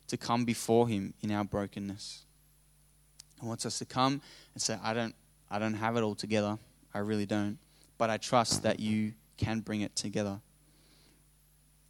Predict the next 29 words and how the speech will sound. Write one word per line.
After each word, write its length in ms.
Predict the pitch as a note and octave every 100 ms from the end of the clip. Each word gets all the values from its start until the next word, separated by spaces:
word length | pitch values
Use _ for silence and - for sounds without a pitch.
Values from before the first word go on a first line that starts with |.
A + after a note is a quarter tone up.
| -
And 80 | A#2+
when 140 | A#2
we 60 | A#2
do, 320 | A#2+ D#3+ G#3 - - - - _ _
when 140 | A#2+
we 60 | A#2+
come 300 | - D3 F3
before 400 | D#3+ - C3+ C3+
him 240 | B2+ C3+ -
in 220 | B2 C3+
this 220 | C3+ -
humility, 600 | - A2 G#2 G2+ G#2 B2 - _ _ _ _ - _ _ _ _ _ -
just 160 | A#2+
like 160 | C3 B2+
this 160 | B2+ -
parable, 380 | B2 A2+ G#2+
he 160 | G#2+ A#2
will 160 | A2 A2
forgive 540 | - G#2 A#2 G#2+ G#2 - - - -
and 160 | G#2+
he 160 | G2+ A2
will 160 | G#2+
restore 520 | G2+ G2+ - A2 G#2 G2
us. 400 | G2 - - - _ _ _ _ _ _ _ _ _ _ _ _ _ _ -
He 100 | -
will 100 | G#2+
make 220 | G#2+ G#2 G#2+
us 200 | G2 G#2
right. 240 | G2+ G2+